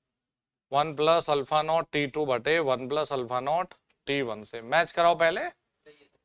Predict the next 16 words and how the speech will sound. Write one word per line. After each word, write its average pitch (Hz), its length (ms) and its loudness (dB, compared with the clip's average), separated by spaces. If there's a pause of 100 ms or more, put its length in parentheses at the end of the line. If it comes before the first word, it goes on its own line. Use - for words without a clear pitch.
(100)
फिर 147 160 0
बताना। - 460 -14 (3500)
अब 165 160 0
देखो 220 180 6
यार, 220 240 12 (220)
फॉर्मूला 190 520 6
रखना, 175 460 4
वैल्यू 165 340 4
लगाना, 156 560 4
तो - 200 -2
हमने 170 180 -2
ट्राई 156 280 6
करी 185 220 4
है 185 80 4
कि 180 100 0
बिना 170 460 0